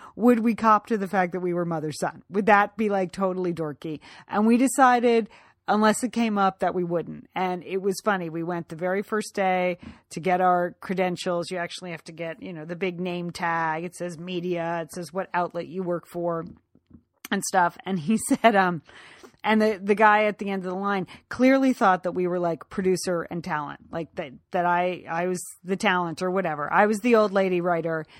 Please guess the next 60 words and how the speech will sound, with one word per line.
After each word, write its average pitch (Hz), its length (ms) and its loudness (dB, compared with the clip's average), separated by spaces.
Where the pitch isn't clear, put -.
and 175 140 -4
here 190 100 2
was 185 200 -2
my 180 80 0
young 165 520 -2
producer 175 440 -2
that 170 120 -6
I 160 100 -2
was 160 120 -6
making 165 300 -10
carry 151 260 -10
my 147 140 -10
bags. 139 400 -10
So 226 280 4
all 254 320 8
right 254 220 6
away, 226 160 4
I 185 80 2
was 180 100 -2
like, 202 180 -2
"Oh, 262 100 4
this 277 220 -2
is 269 120 -8
good. 247 320 -2
They 190 120 0
don't 302 160 2
actually 202 340 -4
connect 202 360 -8
us 202 180 -10
as 196 140 -12
mother 175 240 -4
and 160 160 -8
son." 170 300 -8
But 190 240 -2
I 190 60 -6
have 202 200 -4
to 196 100 -10
say, 156 280 -8
it - 140 -14
did 185 180 -4
really 190 300 0
make 175 260 -6
it - 80 -10
loud. 151 540 -4
Um, 151 400 -8
it 202 120 -8
did 208 260 2
really 220 360 4
make 202 200 -2
me 190 100 -6
laugh 165 300 -4
when 175 120 -8
he 170 180 -6
referred 175 400 -6
to - 80 -12
me 175 100 -4
as 175 120 -8
Leon 180 420 -6
<laughs> - 120 -20
several 247 380 -2